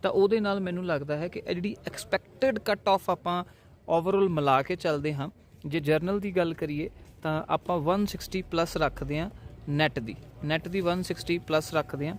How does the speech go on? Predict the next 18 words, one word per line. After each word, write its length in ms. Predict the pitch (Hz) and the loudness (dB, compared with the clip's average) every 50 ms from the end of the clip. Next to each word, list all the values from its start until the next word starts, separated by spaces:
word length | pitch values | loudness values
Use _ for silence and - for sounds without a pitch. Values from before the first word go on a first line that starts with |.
| - - - - - - - - | -12 -16 -20 -20 -20 -18 -12 -6
ਜੇ 140 | 139 156 170 - | -2 -2 -2 2
ਓ 120 | 175 170 | 2 0
ਬੀ 160 | 170 175 190 | 2 0 -2
ਸੀ 140 | 185 - 208 | -2 -2 -2
ਦੀ 180 | 180 196 196 180 | -2 0 2 2
ਗੱਲ 160 | 180 165 170 | 2 2 2
ਕਰ 200 | 165 175 160 147 | 0 0 -2 -2
ਦਈਏ 240 | 139 143 147 160 - - - - - - - - - - - | -2 -4 -4 -4 -6 -8 -12 -18 -20 -20 -20 -20 -20 -8 -6
ਤਾਂ 80 | - 165 | -2 0
ਓ 140 | - 175 170 | 2 2 2
ਬੀ 160 | 165 185 190 | 2 0 -2
ਸੀ 280 | 185 - 196 196 208 202 - - - - | 0 0 -2 -2 -2 -4 -10 -18 -10 -8
ਆਪਾਂ 220 | - 160 - 170 165 | -8 -6 -4 -6 -4
approximate 600 | 175 175 165 - - 185 185 180 170 175 156 147 | -2 -2 -4 -2 -4 -4 -2 -2 -2 -2 0 2
ਵਨ, 280 | 160 175 190 202 208 | 2 4 4 2 -2
ਅ, 1000 | 190 - - - - - - - - - - - - - 147 147 147 147 147 147 147 - - | -2 -4 -10 -18 -20 -20 -20 -20 -20 -18 -18 -8 -4 0 0 2 2 2 2 0 -2 -4 -6
ਫਿਫਟੀ 260 | - 175 - - 202 196 | -6 -6 -2 0 0 0
ਸਿਕਸ 500 | - - - 208 - - - - - | 0 2 0 0 0 0 -8 -10 -12